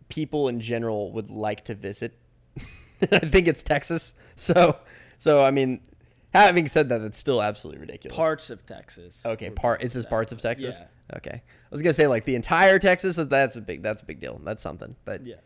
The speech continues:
Speaker 1: anyway, that's a, that's a lot of money. That's, um, that's some F U money, as I, as I like to call it. All right, what else we got?
Speaker 2: So then we have the N B A. So the Lakers have been given,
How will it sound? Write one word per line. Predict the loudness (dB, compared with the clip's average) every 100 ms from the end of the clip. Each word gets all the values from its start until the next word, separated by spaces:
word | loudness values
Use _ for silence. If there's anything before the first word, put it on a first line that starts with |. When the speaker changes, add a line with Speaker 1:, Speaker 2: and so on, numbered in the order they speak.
| _ _
Speaker 1:
anyway, | 4 6 6 0 -2
that's | -2 -2
a, |
that's | -2 0 2
a | 2
lot | 2 2
of |
money. | 0 -6 -4
That's, | -2 -2 -2
um, | 0 0 0 -4 -10 -18 _ _ _ -20 -6
that's | -4
some | -4
F | -2 -4 -2
U | -4
money, | -6 -10 -14 _ _ _
as | -8
I, | -8 -8
as | -12
I | -10
like | -10 -14
to |
call | -12 -10 -10
it. | -14 _ _ _ _ _ _ _ _ _ -8
All |
right, | -4
what | -4
else | -6
we | -10
got? | -10 -12 _ _ _ _ _ _ _ _ _
Speaker 2:
So | -18 -10 -8 -8
then | -6 -6 -6 -8 -10 -14 -16 -18 _
we | -18 -12 -10
have | -6 -4 -4 -6 -10 -20 _ _ -12
the | -6
N | -6 -4
B | -4
A. | -2 -2 -4 -6
So | -8 -6 -6 -8 -10 _ _ _ _ _ -12
the |
Lakers | -4 -2 -2 -4 -4
have | -8
been | -8
given, | -8 -8 -8 -12